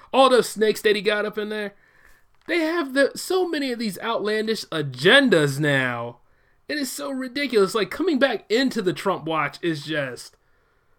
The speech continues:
it's damn near, it's, it's like, you know, you wanna scream, but you can't. You know what I'm saying? It's like, all this stuff is just so ridiculous. I mean, okay, so he was talking about making America great again, right?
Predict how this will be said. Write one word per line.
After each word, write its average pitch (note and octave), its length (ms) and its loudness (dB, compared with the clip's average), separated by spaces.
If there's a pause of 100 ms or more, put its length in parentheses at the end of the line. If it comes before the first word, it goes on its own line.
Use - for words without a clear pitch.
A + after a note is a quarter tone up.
(500)
it's G#3 180 -4
damn C4 280 2
near, A#3 120 0
it's, A3 220 2
it's A#3+ 160 -6
like, C#4 420 -6
you A#3+ 140 -2
know, C4 80 2
you G3 220 0
wanna C4 260 0
scream, C4+ 540 0
but G#3 180 -4
you D3 60 -8
can't. - 760 -4 (300)
You A#3 160 0
know C#4 80 2
what C4 100 2
I'm C4 140 2
saying? C4 480 -4
It's - 180 -12
like, F#3+ 400 -8 (400)
all B3+ 220 -2
this B3+ 160 -2
stuff A#3 420 -8
is F#3+ 220 4
just F3 320 -4
so E3+ 180 -2
ridiculous. D3 1120 -4 (1300)
I A#3 80 -4
mean, B3 240 -4 (260)
okay, A#3 220 2
so A3 160 2
he C4+ 100 2
was D#4+ 140 0
talking A#3+ 260 0
about G#3 240 -2
making F3+ 320 -4
America D#3 380 -2
great D#3+ 180 0
again, A2 220 -6
right? D3+ 300 -2